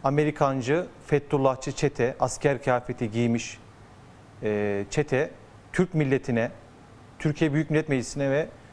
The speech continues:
Türkiye'ye silah çekti o gece. Ve bunu ilk duyuran, adını koyan Ulusal Kanal oldu.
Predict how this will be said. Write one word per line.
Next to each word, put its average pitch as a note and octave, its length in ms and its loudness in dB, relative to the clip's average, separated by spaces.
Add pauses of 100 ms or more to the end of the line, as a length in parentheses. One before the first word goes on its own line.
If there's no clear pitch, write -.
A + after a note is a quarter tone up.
Türkiye'ye D3+ 420 0
silah E3+ 280 2
çekti C3 300 -2
o A2+ 80 0
gece. A2+ 300 -4 (1000)
Ve C3 200 0
bunu F3+ 160 2
ilk G#3+ 320 0
duyuran, D#3 360 2 (420)
adını E3 320 2
koyan E3+ 340 0 (1700)
Ulusal D#3+ 340 2
Kanal C#3+ 240 2
oldu. G2+ 280 -4